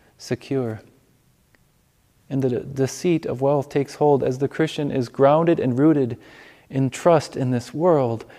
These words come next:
rather than the seed of the gospel and trust in their God.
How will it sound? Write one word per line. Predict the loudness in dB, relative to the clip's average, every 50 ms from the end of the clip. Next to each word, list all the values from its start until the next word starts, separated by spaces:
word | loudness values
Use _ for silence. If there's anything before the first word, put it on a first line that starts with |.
| -20 -8 _
rather | 2 2 4 4 2
than | 0 0 0 -2
the | -2 -4
seed | -6 -6 -4 -2 -2 -2
of | -2
the | -4 -2
gospel | -2 -2 -2 -2 -6 -8 -12 -12 -10 -8
and | -8 -8
trust | -8 -4 -4 -4 -4 -4 -8 -8
in | -8 -6
their | -6 -6 -8
God. | -8 -8 -8 -6 -8 -8 -10